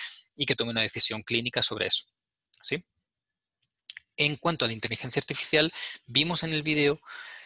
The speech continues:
eh, cómo la inteligencia artificial puede aprovechar la masa de información, la masa de datos, y hacer, por ejemplo, sugerencias para el diagnóstico, ¿sí? Al final de cuentas, eh, podemos dar por hecho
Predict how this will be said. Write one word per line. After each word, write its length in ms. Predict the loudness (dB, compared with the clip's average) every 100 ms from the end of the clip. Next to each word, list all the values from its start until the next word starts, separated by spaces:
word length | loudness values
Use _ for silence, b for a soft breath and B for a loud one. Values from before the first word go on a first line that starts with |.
| B
eh, 560 | 4 4 4 0 -6 -6
cómo 220 | -2 2
la 80 | 2
inteligencia 360 | 2 0 -2 -4
artificial 400 | -2 2 2 2
puede 220 | 2 2
aprovechar 480 | 0 -2 2 2 2
la 140 | 0
masa 320 | 2 4 4
de 80 | 2
información, 540 | -2 -4 -4 -4 -4
la 80 | -2
masa 260 | 2 2 2
de 80 | 0
datos, 460 | -2 -4 -8 -8
y 220 | -8 -10 -10 _
hacer, 280 | -2 0 0 -2 -6
por 100 | -6
ejemplo, 400 | -4 -4 -4 -6 2
sugerencias 720 | 4 4 -2 -4 -2 -4 -4
para 200 | -4 -4
el 60 | -4
diagnóstico, 600 | -6 -6 -10 -10 -18 -8
¿sí? 260 | -6 -6 -8 B B B
Al 60 | -4
final 380 | 4 6 4 2
de 160 | -4
cuentas, 420 | -2 -2 2 2 0
eh, 160 | -6 -8 _ _ _ _ _ -4
podemos 340 | -2 0 -4
dar 300 | -4 0 0
por 160 | 2 2
hecho 300 | 2 2 -4